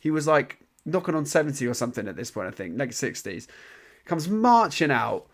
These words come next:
goes straight into the, "Ah, come on!" And he just sounds like a giant. He sounds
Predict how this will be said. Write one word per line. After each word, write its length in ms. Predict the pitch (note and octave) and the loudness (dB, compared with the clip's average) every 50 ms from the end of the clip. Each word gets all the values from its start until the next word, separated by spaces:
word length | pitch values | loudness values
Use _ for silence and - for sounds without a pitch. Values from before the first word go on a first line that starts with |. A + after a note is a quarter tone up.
| _ _ _ _ _ _ _ _ _ | _ _ _ _ _ _ _ _ _
goes 200 | - F3 E3 E3 | 6 6 6 6
straight 260 | - - G#3 G#3 F#3+ | 4 6 8 8 8
into 160 | F3+ E3+ F3 D#3+ | 8 4 2 2
the, 280 | D#3+ D#3 D#3 - - - | 4 4 4 2 2 0
"Ah, 640 | - - - B3+ D4+ - - - A4 A#4 - E4+ - - | 0 0 2 0 0 0 0 0 0 0 0 0 0 4
come 320 | - C4 D4 - - - | 6 6 6 6 6 6
on!" 380 | F#4 F4 E4 - D4 G#3 D3+ - | 4 6 6 2 -2 -4 -4 0
And 160 | C3+ D#3+ F3 | 0 2 2
he 80 | F3 | 2
just 300 | E3+ - G3 F3+ - - | 0 -2 -4 -4 -2 0
sounds 500 | - - A3+ G#3 F#3 D#3+ C#3 C3+ C#3 - | 2 2 4 4 4 2 0 -2 -4 -2
like 320 | - B2+ B2+ B2 - - - | 2 2 2 2 0 -2 -6
a 80 | B2 | -6
giant. 840 | A#2+ - _ - - C3 C3+ D3 C#3+ C#3 B2+ A#2+ A2+ A2+ A#2 - B2+ | -8 -8 _ -10 -4 4 6 8 8 8 6 4 0 -6 -10 -10 -6
He 140 | A#2+ D3 D3 | -4 -4 -4
sounds 460 | C#3+ - F3 E3+ E3+ D#3+ D3+ D3+ | 0 2 4 4 4 4 2 0